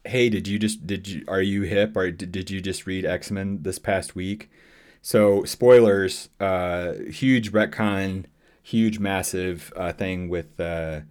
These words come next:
in X-Men that it was just, uh, it just the other, a couple weeks ago that, uh, we've always known that Mystique is Kurt's mom, but there, it was this question about who was his dad, and it was sort of established in a very bad comic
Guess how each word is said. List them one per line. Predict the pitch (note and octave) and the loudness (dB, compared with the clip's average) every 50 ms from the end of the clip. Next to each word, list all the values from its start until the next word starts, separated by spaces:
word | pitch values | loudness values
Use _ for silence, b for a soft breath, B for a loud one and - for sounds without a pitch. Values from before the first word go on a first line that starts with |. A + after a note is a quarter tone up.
| b b b | b b b
in | - F2+ F2 D#2+ D#2+ | -8 -8 -6 -6 -2
X-Men | F#2 A2 A#2+ - - - F#2 F2 E2+ E2+ E2+ | 0 0 0 0 -2 -6 -8 -8 -6 -6 -6
that | F2 E2+ E2+ D#2 D2+ | -6 -6 -6 -4 -4
it | |
was | F2+ F#2 F2 | -4 -4 -2
just, | - A2 G#2+ G#2+ - - - - | 0 0 0 0 -2 -4 -8 -6
uh, | F2 F2 F2 F2 F2 E2+ E2 - | -6 -4 -2 -2 -2 -2 -4 -4
it | F2 F#2 E2+ | -6 -8 -6
just | D#2 G#2 G2+ - - | -6 -6 -6 -4 -2
the | G2 F#2+ | -2 -2
other, | F2+ F2+ F2 F2 F2 F2 D#2 | -2 -2 -2 -4 -4 -4 -6
a | - - D2+ | -6 -10 -6
couple | - A#2+ G2 F2+ | -4 -2 -2 0
weeks | G2 A2 G#2+ - - | 0 0 0 -2 -4
ago | E2+ E2 F2 E2+ E2 D#2+ D#2 b b b b b b b b - | -6 -6 -4 -4 -4 -4 -6 b b b b b b b b -10
that, | F2+ F#2+ F#2+ F#2 F2+ F2 E2 - | -6 -2 -2 0 0 -2 -2 -4
uh, | F#2+ F#2+ | -2 -2
we've | G2+ G#2 | 2 6
always | A#2 B2+ C#3 C3+ C3 B2 A#2+ | 8 8 10 8 8 6 4
known | A2 G#2+ G#2+ | 4 4 4
that | G#2 F#2+ D#2 E2 | 4 2 0 -2
Mystique | F2 - - - A2+ A2 G#2+ A2 | -4 -8 -4 0 2 2 2 2
is | E2+ - | -2 -6
Kurt's | - - - B2+ G#2+ G2 - - | -8 -4 -2 0 0 0 -2 -6
mom, | F2+ F2 F#2+ G2 G#2+ G#2+ G2 F2 D#2+ D#2 D#2 D#2+ D#2 D#2 - _ b b b b b b b _ | -6 -4 -2 -2 0 -2 -2 -2 -4 -6 -6 -8 -10 -12 -16 _ b b b b b b b _
but | - F#2+ F2+ D2+ D2 - - | -2 -2 -2 -2 -6 -10 -6
there, | - F#2+ F#2+ F#2 F2+ | -4 -2 0 0 0
it | - F#2 F#2 F#2 | -2 -2 -2 -2
was | F#2 F#2 F2+ - - - - | -2 -2 -2 -4 -6 -8 -6
this | - G2 F2 - | -6 -6 -6 -4
question | - - A#2 A2 - G#2 | 0 2 2 2 2 0
about | F#2+ F#2 F2 E2+ | -2 -2 -2 0
who | G#2+ G2 | -2 -2
was | F#2+ F2+ E2 | -2 -4 -4
his | E2+ D#2 D2+ | -6 -8 -6
dad, | - F#2+ F#2 F#2 F2 E2+ F2+ | -4 -2 0 0 0 -2 -4
and | F2+ | -6
it | F2+ | -6
was | F2 E2 - | -6 -6 -4
sort | - G2 F#2 | -4 -4 -4
of | F#2 F2 | -4 -4
established | F2 E2+ - - F#2 F2 F2 E2 F2 D#2+ - E2+ | -6 -8 -6 -4 -4 -4 -2 -4 -4 -6 -8 -8
in | E2 E2 | -8 -8
a | D#2 | -6
very | D2+ F2+ F2 E2+ D#2+ | -6 -4 -4 -4 -4
bad | D#2+ E2 D#2+ D2+ | -4 -6 -6 -6
comic | - F2 F2 F2 E2 D#2+ D#2 - | -8 -8 -8 -8 -8 -8 -10 -12